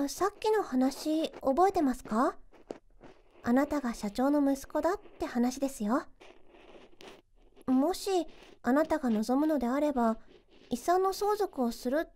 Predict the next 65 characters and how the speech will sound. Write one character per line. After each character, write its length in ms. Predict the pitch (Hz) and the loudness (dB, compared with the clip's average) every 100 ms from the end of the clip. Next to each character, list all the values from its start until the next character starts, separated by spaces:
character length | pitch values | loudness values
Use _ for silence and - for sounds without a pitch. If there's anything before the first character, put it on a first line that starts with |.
| - - | -18 -6
と 120 | 320 | -2
い 100 | 339 | 0
う 60 | |
こ 120 | 339 370 | 0 2
と 120 | 392 | 2
も 140 | 349 | 4
で 100 | 240 | 2
き 140 | 233 330 | 0 2
る 100 | 349 | 2
ん 40 | |
で 100 | 277 | 2
す。 240 | - 226 - - - - - - - - - | -2 -4 -4 -14 -20 -20 -20 -20 -20 -20 -12
相 260 | 262 370 415 | -4 -2 0
続 240 | 415 349 | 0 0
を 80 | 269 | -4
す 140 | 277 | 0
れ 100 | 330 | 2
ば、 220 | 381 320 - - - - | 4 4 2 -16 -20 -2
こ 140 | 311 | 0
ん 40 | 320 | 2
な 120 | 339 | 2
貧 200 | 320 339 | 0 0
乏 160 | 359 359 | 0 0
く 80 | |
さ 160 | - 403 | -2 0
い 60 | 370 | 0
ア 80 | 269 | 2
パ 140 | 302 | 2
ー 40 | 330 | 2
ト 100 | 294 | 0
に 100 | 254 | -2
住 180 | 339 | -2
む 100 | 339 | -2
必 200 | 320 - | -2 -2
要 100 | 285 | 0
だ 100 | 294 | 2
っ 80 | 330 | 2
て、 200 | - 262 - - _ - - - | 0 -4 -4 -20 _ -20 -16 -4
も 260 | 302 381 | 2 2
し 80 | 466 | 0
か 160 | 453 370 | -2 -2
し 60 | |
た 100 | 349 | 2
ら 140 | 339 294 - - | 2 0 -6 -20
働 360 | - 262 339 381 | -10 0 0 2
く 80 | 392 | -2
必 180 | 392 392 | -6 -4
要 120 | 415 | -2
だ 80 | 427 | -2
っ 40 | |
て 160 | 453 349 | -2 -2
な 120 | 240 | -2
く 100 | 233 | -2
な 100 | 302 | -2
る 80 | 359 | 0
か 100 | 370 | 0
も 100 | 330 | 0
し 100 | 277 | -2
れ 80 | 247 | -2
な 120 | 277 | 0
い 60 | 294 | 0
ん 20 | |
で 80 | 269 | -4
す 140 | 220 | -6
よ。 260 | 202 262 | -4 -2